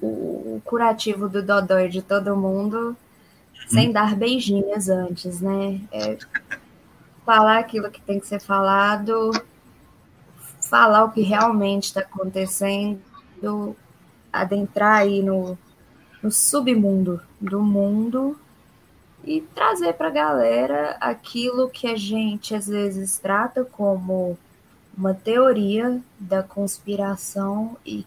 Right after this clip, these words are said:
Speaker 1: que, na verdade, é a realidade, né? Às vezes você vê alguma coisa e fala, "Poxa, isso não pode ser verdade." E, e, cara, quando a gente pega, né, Ju, a gente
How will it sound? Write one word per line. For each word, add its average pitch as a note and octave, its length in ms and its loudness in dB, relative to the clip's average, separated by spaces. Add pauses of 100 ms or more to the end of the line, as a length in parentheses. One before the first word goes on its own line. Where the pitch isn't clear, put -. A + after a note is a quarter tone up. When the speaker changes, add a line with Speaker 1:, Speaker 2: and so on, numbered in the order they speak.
Speaker 1:
que, G3+ 600 -4 (1000)
na G3+ 160 -2
verdade, G#3 920 -2
é G#3+ 300 2
a B3+ 80 -2
realidade, A3+ 960 0
né? G3 320 -2 (720)
Às F3 200 -8
vezes F3+ 640 -6
você F#3+ 340 -4
vê G3+ 120 4
alguma G3 320 2
coisa F#3+ 440 0
e G3 40 -8
fala, G3 360 0 (140)
"Poxa, G3 840 -2 (680)
isso G#3 360 -2
não B3 120 0
pode F#3+ 380 4
ser F#3+ 200 -4
verdade." F3+ 800 -2
E, - 140 -18 (160)
e, G#3+ 60 -6 (160)
cara, B3 240 2
quando A3 240 -2
a A#3 40 0
gente A3+ 320 -6 (160)
pega, A3+ 380 4
né, A#3+ 160 2
Ju, G3 380 2
a G3 80 0
gente G3 360 -6